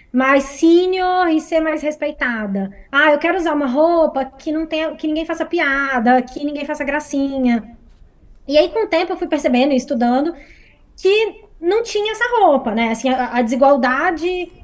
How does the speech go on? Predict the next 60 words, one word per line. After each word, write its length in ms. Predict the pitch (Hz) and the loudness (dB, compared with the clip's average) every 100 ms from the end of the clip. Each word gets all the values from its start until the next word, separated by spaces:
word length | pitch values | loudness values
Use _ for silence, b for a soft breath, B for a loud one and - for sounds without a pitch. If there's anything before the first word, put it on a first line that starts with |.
| - | -12
é, 280 | - 233 240 | -4 0 0
de 140 | 220 | 0
gênero 340 | 254 254 233 233 | 0 2 0 -2
que 80 | 240 | -4
a 40 | |
gente 260 | 247 285 254 | -6 -6 -6
vive 260 | 233 208 | -4 -4
no 100 | 214 | -6
trabalho 460 | 208 214 254 269 269 | -6 -2 2 2 4
não 240 | 302 403 | 2 2
vai 100 | 359 | -2
ser 120 | - | -2
resolvida 420 | 240 214 208 202 202 | -4 -6 -6 -6 -6
com 140 | 208 | -6
roupa. 420 | 196 180 - 185 b b _ | -8 -8 -12 -16 b b _
Mas, 200 | - 330 | 0 2
de 40 | 381 | 4
alguma 260 | 349 294 | 2 2
maneira, 600 | 240 208 247 294 254 208 | 2 4 6 6 4 2
quando 280 | 202 294 339 | -2 0 2
as 120 | 330 294 | 2 2
mulheres 460 | 302 254 311 403 | 0 2 0 -2
começam 360 | - 359 254 262 | -4 -6 -4 -4
a 20 | |
disputar 400 | 240 - - 262 | -4 -6 -2 0
o 20 | |
espaço 340 | 339 - 254 254 | 0 -2 -6 -6
de 80 | - | -6
poder 340 | 226 220 233 | -4 -2 0
lá 160 | 226 285 | 0 0
nos 100 | 254 | 0
anos 200 | 226 214 | 0 -4
oitenta, 720 | 208 208 277 269 214 202 196 B B B - | -6 -4 -2 -2 -4 -6 -8 B B B -2
as 140 | 254 | 2
mulheres 600 | 254 277 269 311 370 - - - _ | 4 4 4 2 0 -8 -18 -20 _
se 180 | - 403 | -4 0
vestiram 560 | 427 440 349 311 381 | 0 0 0 2 0
de 140 | 339 294 | 0 0
homem, 500 | 233 233 285 311 311 | 2 2 2 -2 -2
e 80 | 262 | 0
aí 100 | 262 | 0
muitas 340 | 262 285 277 | 0 -2 -4
aspas, 460 | 226 226 330 339 254 | -4 -6 -6 -4 -2
né, 220 | 262 269 | 0 0
assim, 360 | 247 254 233 220 | 0 0 0 0
pegam 420 | 208 269 302 339 | 2 2 2 0
os 140 | 339 - | -4 -4
códigos 480 | 269 254 254 311 - | -2 0 -2 -6 -8
que 40 | |
são 160 | 285 277 | -8 -4
tradicionais 760 | 262 294 - 330 269 247 277 | -2 -2 -4 -6 -4 -4 -2
do, 120 | 269 | -2
do 220 | 285 240 233 | -2 -2 -2
universo 380 | 240 233 226 | -2 -4 -6
masculino, 480 | 233 233 311 330 330 | -8 -6 -4 -2 -2
então 200 | 202 233 | -4 0
blazer, 600 | 233 277 320 311 247 220 | 2 4 4 2 0 -6
camisa, 680 | - 262 254 311 302 247 233 | -6 -2 0 0 -2 -4 -4
cores 240 | 247 247 | -4 -4
neutras, 640 | 262 247 254 277 349 370 | -2 0 0 -2 -4 -6